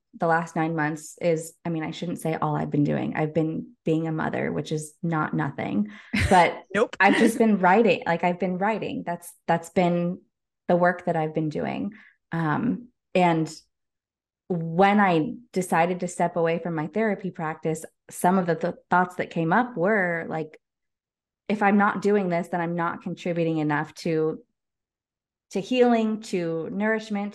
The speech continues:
Speaker 1: to holding space, to support, to change, to the things that are needed in the way that I was used to doing it, which was by supporting individuals and moving through the world.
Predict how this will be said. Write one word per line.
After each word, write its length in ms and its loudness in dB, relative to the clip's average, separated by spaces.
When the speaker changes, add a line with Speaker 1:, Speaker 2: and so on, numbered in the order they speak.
Speaker 1:
to 100 -6
holding 320 -2
space, 440 2
to 100 -10
support, 640 -2
to 100 -8
change, 640 0
to 100 -2
the 100 0
things 300 -2
that 140 -2
are 80 -4
needed 500 -2
in 160 4
the 100 6
way 200 4
that 120 2
I 120 4
was 220 -2
used 240 -8
to 60 -6
doing 280 -2
it, 160 -2
which 240 -4
was 260 0
by 200 -2
supporting 540 -4
individuals 720 -2
and 140 -2
moving 320 -2
through 360 -6
the 80 -6
world. 440 -4